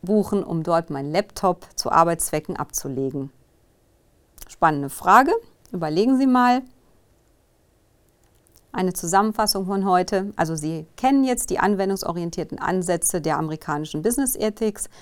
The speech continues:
Zumindest wissen Sie, dass die anders sind als unsere deutschen Ansätze, der kontinentaleuropäische Pluralismus. Sie haben vom tugendethischen Ansatz von Solomon gehört, mit Integrität als Supertugend, kennen den Stakeholder-Ansatz von Freeman und Gilbert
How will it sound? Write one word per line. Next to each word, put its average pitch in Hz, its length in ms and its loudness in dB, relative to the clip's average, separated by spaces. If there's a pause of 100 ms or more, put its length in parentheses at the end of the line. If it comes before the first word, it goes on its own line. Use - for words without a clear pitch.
(140)
Zumindest 190 420 0
wissen 208 280 2
Sie, 190 120 -2
dass 165 200 -2
die - 180 -6
anders 190 320 2
sind 175 260 -4
als - 200 -6
unsere 147 340 -6
deutschen 220 380 0
Ansätze, 196 640 0 (580)
der 170 80 -4
kontinentaleuropäische 165 1160 -2
Pluralismus. 214 840 -2 (380)
Sie 196 200 0
haben 180 280 4
vom 170 200 -6
tugendethischen 220 760 -2
Ansatz 175 320 -2
von 156 160 -4
Solomon 262 480 2
gehört, 226 460 2 (280)
mit 185 180 0
Integrität 233 920 0
als - 180 -6
Supertugend, 233 840 -2 (520)
kennen 233 300 6
den 190 120 2
Stakeholder-Ansatz 175 960 0
von 170 120 -4
Freeman 156 400 -4
und 139 160 -6
Gilbert 285 480 0